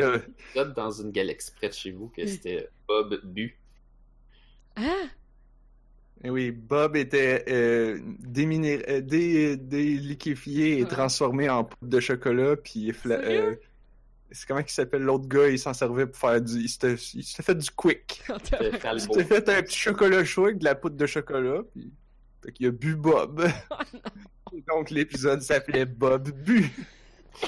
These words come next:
Speaker 2: Et là, vu que Shinji est présentement de la soupe, l'épisode aurait pu s'appeler Shinji Bu.
Speaker 3: Ouais,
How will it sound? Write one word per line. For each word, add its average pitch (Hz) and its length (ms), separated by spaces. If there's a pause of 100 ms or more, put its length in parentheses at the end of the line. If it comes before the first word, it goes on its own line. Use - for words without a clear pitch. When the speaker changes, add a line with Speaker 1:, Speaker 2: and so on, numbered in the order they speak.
(580)
Speaker 2:
Et 127 160
là, 139 120
vu 123 240
que 143 120
Shinji 135 640
est 131 60
présentement 120 640
de 120 100
la 90 180
soupe, - 320 (360)
l'épisode 107 520
aurait 98 200
pu - 100
s'appeler 107 420
Shinji 113 640
Bu. 101 380
Speaker 3:
Ouais, 202 380